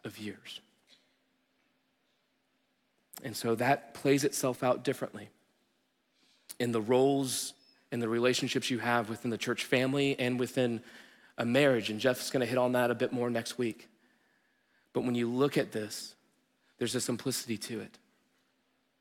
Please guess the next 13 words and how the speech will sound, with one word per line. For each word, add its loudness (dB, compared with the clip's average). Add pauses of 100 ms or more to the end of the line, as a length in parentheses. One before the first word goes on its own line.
(540)
And -4
we 2
try 2
to 2
complicate -2
it. -18 (840)
And -2
the 0
culture -2
tries -2
to -6
complicate -6
it. -12